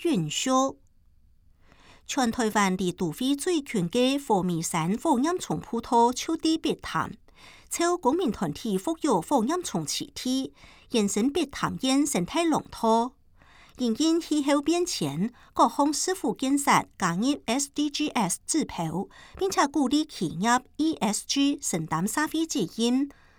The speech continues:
公司协力向下达到二零三零强零碳排的目标。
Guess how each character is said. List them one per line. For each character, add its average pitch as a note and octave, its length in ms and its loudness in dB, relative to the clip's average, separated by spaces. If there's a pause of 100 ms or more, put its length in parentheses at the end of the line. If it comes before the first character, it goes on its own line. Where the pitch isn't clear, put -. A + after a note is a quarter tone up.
(120)
公 A3+ 180 2
司 G3 240 0
协 D4 280 0
力 C#4+ 260 2 (100)
向 F4+ 200 -2
下 E4+ 160 2
达 E4+ 180 -2
到 A3 300 2
二 - 20 -2
零 C#4+ 400 0
三 G#3 320 0
零 B3 300 2
强 F4 360 -4
零 D4+ 220 2
碳 E4 240 0
排 - 240 -6
的 G#3+ 120 -2
目 A3+ 180 0
标。 F3 500 -4